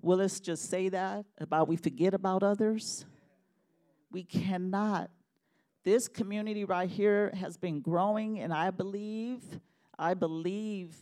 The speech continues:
it's because we are serving one another.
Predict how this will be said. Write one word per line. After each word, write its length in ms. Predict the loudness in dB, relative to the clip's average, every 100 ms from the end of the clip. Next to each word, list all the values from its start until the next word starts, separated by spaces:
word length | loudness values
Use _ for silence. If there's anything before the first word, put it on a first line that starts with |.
| -12
it's 200 | -8 -6
because 600 | -8 -12 -10 -4 -2 -2
we 220 | -2 -4 -4
are 140 | -4 -4
serving 880 | -6 0 4 4 4 0 -4 -2
one 220 | 0 0 0
another. 640 | -2 -2 -2 -2 -4